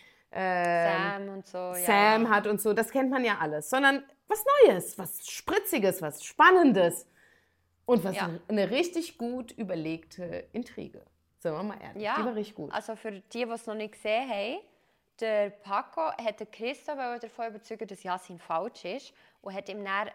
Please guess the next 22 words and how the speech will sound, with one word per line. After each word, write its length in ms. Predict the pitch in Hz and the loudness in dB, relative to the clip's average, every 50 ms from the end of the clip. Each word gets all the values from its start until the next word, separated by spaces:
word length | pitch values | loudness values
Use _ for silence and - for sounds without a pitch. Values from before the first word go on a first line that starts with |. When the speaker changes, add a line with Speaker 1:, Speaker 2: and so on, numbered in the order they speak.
| - | -12
Speaker 2:
eine 120 | _ 190 185 | _ -14 -14
Situation 580 | - 202 185 - 190 180 - - 190 185 196 | -12 -16 -14 -14 -16 -16 -14 -10 -10 -10 -8
erklärt, 560 | 226 240 233 - - 208 175 180 220 240 - - - | -8 -12 -12 -14 -14 -10 -6 -6 -6 -6 -8 -14 -14
wo 160 | 190 190 185 | -12 -12 -12
der 160 | 185 190 190 | -12 -14 -14
Yassin 560 | 175 185 185 208 - - - 262 262 262 254 - 202 | -8 -6 -6 -6 -6 -10 -14 -14 -12 -12 -12 -14 -14
hat 140 | 196 185 - | -16 -16 -16
so 60 | - | -18
ein 20 | 196 | -18
bisschen 160 | - 208 196 | -16 -14 -14
mit 140 | 196 190 - | -16 -14 -14
der 60 | 180 | -12
Laura 300 | 185 180 175 180 190 196 | -6 -4 -4 -4 -4 -6
Morante 460 | 190 185 180 175 160 160 175 170 196 185 | -8 -10 -8 -8 -8 -8 -8 -12 -16 -18
geflirtet, 580 | - _ 190 175 180 185 - 226 247 240 - _ _ _ _ _ _ | -14 _ -12 -12 -12 -10 -10 -10 -12 -12 -14 _ _ _ _ _ _
wo 100 | 185 190 | -10 -10
die 80 | - | -8
Ex-Freundin 460 | - 175 185 - - - 220 220 226 226 | -8 -10 -10 -10 -12 -16 -12 -10 -10 -12
ist 100 | 226 - | -12 -12
von 140 | 220 214 | -14 -10
Mike 280 | 208 208 214 208 - - | -8 -8 -8 -8 -12 -12
Heiter, 360 | 202 190 190 208 - - 269 | -10 -10 -10 -10 -10 -12 -14